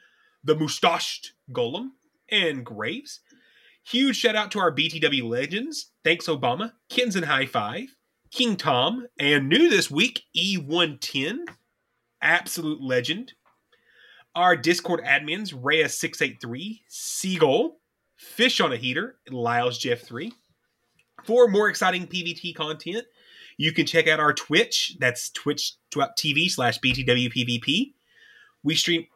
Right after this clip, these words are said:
every week. We'll promise we'll get better this coming week. We have been a little slack because, you know,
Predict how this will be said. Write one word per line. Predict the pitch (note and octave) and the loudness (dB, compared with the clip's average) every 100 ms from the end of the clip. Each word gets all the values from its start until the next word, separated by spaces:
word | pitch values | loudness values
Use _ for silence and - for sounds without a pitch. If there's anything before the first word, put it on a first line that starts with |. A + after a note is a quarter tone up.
| _ | _
every | B3 D4+ A#3 A3 | 2 4 4 2
week. | F3 D3+ G#3+ - F3 - _ _ _ | 0 0 -2 -4 -18 -20 _ _ _
We'll | D#3 E3 | 2 2
promise | - - A#3+ A3+ | 2 4 4 2
we'll | G3+ | 0
get | F#3 D#3+ | 0 2
better | D3+ D3 C3+ | 2 2 0
this | C3 - | -4 -4
coming | D3+ C3+ B2 | -2 -2 -4
week. | B2 A#2 - | -6 -8 -10
We | B2+ A#2 | -8 -2
have | C3 B2+ | 0 0
been | C3 | 0
a | |
little | B2 A#2+ | -2 -4
slack | - F3 F3 | 0 0 0
because, | - E3+ E3 - | 0 0 0 -4
you | |
know, | D#3 | -6